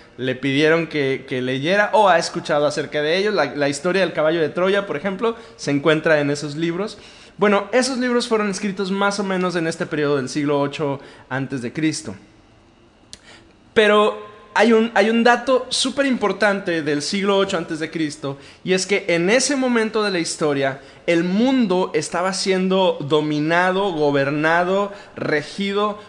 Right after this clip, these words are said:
por un imperio en particular, cuyo nombre nosotros identificamos porque lo encontramos una y otra vez en la Escritura.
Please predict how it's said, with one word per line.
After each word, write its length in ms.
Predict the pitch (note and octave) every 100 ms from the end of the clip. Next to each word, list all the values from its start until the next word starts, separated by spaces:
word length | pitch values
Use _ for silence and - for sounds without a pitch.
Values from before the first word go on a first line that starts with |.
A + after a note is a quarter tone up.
| -
por 240 | D#3 E3 -
un 200 | A3 B3
imperio 460 | A3+ F#3+ G#3 G3
en 120 | G3 F#3
particular, 1000 | E3+ - D#3 D3 C#3+ C3 B2+ C3+ - -
cuyo 260 | G3+ G3 F#3+
nombre 640 | G#3 C#4+ C#4 A3 A3+ A#3 - - -
nosotros 520 | F3+ F3+ G#3+ A3+ G#3+
identificamos 1120 | A3+ G#3 G3+ G3+ F#3 F3+ - G#3+ G#3+ E3 F3
porque 400 | - F3 - F3+ F3
lo 120 | F3+
encontramos 580 | E3 E3+ G3+ G3+ G#3 -
una 240 | G3+ G#3
y 80 | G3
otra 280 | G3 F#3+ F3+
vez 260 | F#3+ F#3+ -
en 140 | E3
la 60 | D3
Escritura. 600 | - D#3 F3 E3+ A#2